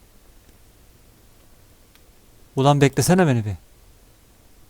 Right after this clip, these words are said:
Karol. Konuş.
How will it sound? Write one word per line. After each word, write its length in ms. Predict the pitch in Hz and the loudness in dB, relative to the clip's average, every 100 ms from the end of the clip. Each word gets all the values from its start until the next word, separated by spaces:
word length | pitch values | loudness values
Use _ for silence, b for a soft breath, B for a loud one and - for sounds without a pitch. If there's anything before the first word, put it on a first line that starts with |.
| - - - - - - - - - - _ _ - - _ _ _ _ _ _ _ _ _ _ _ _ _ | -20 -20 -20 -20 -20 -20 -20 -20 -20 -20 _ _ -20 -20 _ _ _ _ _ _ _ _ _ _ _ _ _
Karol. 380 | - 151 147 120 - - - - - - - | -2 2 2 0 -8 -16 -14 -12 -14 -18 -8
Konuş. 480 | 139 147 120 - | -4 -2 -4 -10